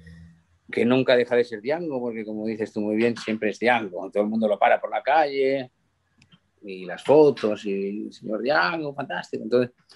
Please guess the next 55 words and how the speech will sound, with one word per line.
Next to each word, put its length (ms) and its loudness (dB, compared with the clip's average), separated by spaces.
él, 300 2
dentro 420 4
de 120 4
todo, 260 4
pues 140 -8
siempre 180 -6
ha 40 -6
sido 200 -2
muy 220 2
humilde, 460 -2
muy 140 -12
sencillo. 640 -2
Eh, 400 2
el 100 2
cable 320 6
a 80 6
tierra 300 0
muchas 260 -6
veces 300 -2
te 80 -4
lo 100 -4
pone 220 -4
la 100 -2
vida 280 -2
también. 380 -16
Eh, 500 -4
si 140 -14
te, 120 0
se, 300 -8
se 140 -4
te 80 0
va 100 8
un 60 2
poco 180 2
la 100 4
cabeza, 640 2
de 140 -8
repente 460 -2
la 100 2
vida 240 4
te 60 -6
dice, 240 0
"Oh, 240 6
cuidadito, 460 2
que 80 -8
esto 180 -4
no 80 -6
es 80 -12
tan 140 -8
fácil 360 -4
y 140 -2
esto 240 0
no 160 -4
es 100 -6
así". 440 2